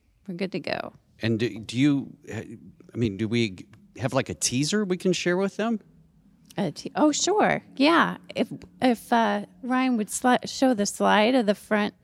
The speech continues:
Speaker 1: uh, homepage.
Speaker 2: Oh, look at that. I
Speaker 1: Yeah. It's got our beautiful, beautiful Great West window.
Speaker 2: Yeah.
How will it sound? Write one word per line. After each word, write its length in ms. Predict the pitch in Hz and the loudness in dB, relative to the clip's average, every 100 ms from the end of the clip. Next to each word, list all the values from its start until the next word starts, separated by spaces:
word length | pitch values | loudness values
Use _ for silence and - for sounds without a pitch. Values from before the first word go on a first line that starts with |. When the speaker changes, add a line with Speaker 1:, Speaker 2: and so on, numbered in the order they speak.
| - | -4
Speaker 1:
uh, 320 | 214 196 160 - - | 0 0 0 -4 -10
homepage. 960 | - 254 214 190 220 190 180 269 330 180 | 2 2 2 -2 -4 -4 -4 -4 -4 -4
Speaker 2:
Oh, 720 | 196 294 320 311 285 247 170 98 | 0 0 0 0 0 -2 -2 -2
look 220 | 107 147 | -2 -4
at 120 | 156 | -6
that. 440 | 87 87 117 82 69 _ _ - | -2 0 0 -2 -6 _ _ -10
I 40 | 196 | -2
Speaker 1:
Yeah. 300 | 208 285 254 165 _ _ - | 2 2 2 -4 _ _ -4
It's 380 | 220 208 - - | -2 -2 -6 -8
got 400 | 254 226 208 - _ _ _ - | 0 2 2 -2 _ _ _ -6
our 240 | 208 196 - - - | -4 -4 -8 -12 -2
beautiful, 640 | 247 294 302 285 - 262 | 2 4 2 0 -2 -2
beautiful 460 | 240 240 240 226 | 0 0 -2 -4
Great 300 | 208 208 175 | -4 -2 -2
West 340 | 208 208 196 - | 0 -2 -2 -2
window. 540 | 208 220 214 262 440 _ - | 0 2 2 2 0 _ -12
Speaker 2:
Yeah. 360 | 90 120 190 | -4 0 0